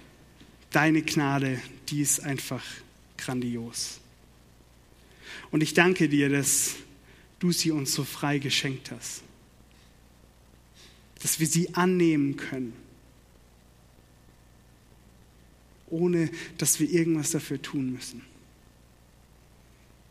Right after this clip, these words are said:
Danke, dass du in uns wohnst, Heiliger Geist, dass du wirkst.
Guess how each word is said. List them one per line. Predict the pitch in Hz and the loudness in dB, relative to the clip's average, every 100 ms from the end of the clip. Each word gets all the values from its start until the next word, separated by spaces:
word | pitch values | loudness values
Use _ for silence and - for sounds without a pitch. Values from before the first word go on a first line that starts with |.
| - - - | -20 -20 -6
Danke, | - 175 175 | 0 4 4
dass | 160 151 | 2 0
du | - 156 | 0 0
in | 180 175 | 2 2
uns | 156 139 - | 2 0 -4
wohnst, | 127 120 - - | -6 -6 -6 -6
Heiliger | 139 127 131 120 | -4 -2 -4 -6
Geist, | 127 113 - - | -8 -8 -8 -4
dass | 135 | -4
du | - 147 135 | -4 -4 2
wirkst. | 165 151 170 - - | 4 4 0 -6 -6